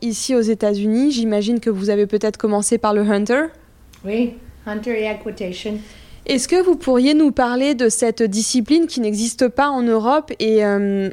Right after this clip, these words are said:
Speaker 1: on en parlait à l'instant avec Eric Navet. Eric qui nous disait, « C'est pour moi le meilleur programme d'éducation des cavaliers, c'est le programme américain, parce qu'on apprend vraiment à, à très bien monter à cheval. »
Speaker 2: Je, je suis d'accord avec ça, mais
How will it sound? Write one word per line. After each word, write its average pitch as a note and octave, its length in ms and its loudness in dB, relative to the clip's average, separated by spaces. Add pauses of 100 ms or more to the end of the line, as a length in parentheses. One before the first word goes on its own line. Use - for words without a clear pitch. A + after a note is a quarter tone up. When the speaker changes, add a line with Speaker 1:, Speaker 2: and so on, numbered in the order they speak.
(100)
Speaker 1:
on A3 160 0
en A3 140 0
parlait A#3+ 320 0
à A3+ 140 2
l'instant C4+ 440 -2
avec G#3+ 320 0
Eric A#3 300 -2
Navet. B3 340 0 (260)
Eric A#3+ 300 0
qui - 140 -4
nous A#3 140 0
disait, « A#3 360 0
C'est A#3+ 260 -4
pour A3+ 240 -6
moi B3+ 220 2
le A3 440 -2
meilleur A#3+ 360 0
programme B3 640 -2
d'éducation A3+ 720 -4
des A3 120 0
cavaliers, G#3 640 -2 (160)
c'est - 160 -4
le G3 60 -8
programme A3 340 0
américain, A3 520 0
parce G#3 200 -4
qu'on A3+ 180 -4
apprend A3 360 0
vraiment B3+ 480 -2 (340)
à, G#3+ 160 2 (180)
à A3+ 60 0
très C4 300 -4
bien A#3+ 160 -2
monter A3 240 -4
à G3+ 100 -2
cheval. » G3+ 400 -6 (1500)
Speaker 2:
Je, A3 340 2
je G#3+ 200 2
suis B3 300 2
d'accord A#3 320 0
avec G#3 400 0
ça, F#3+ 340 0
mais G3+ 320 2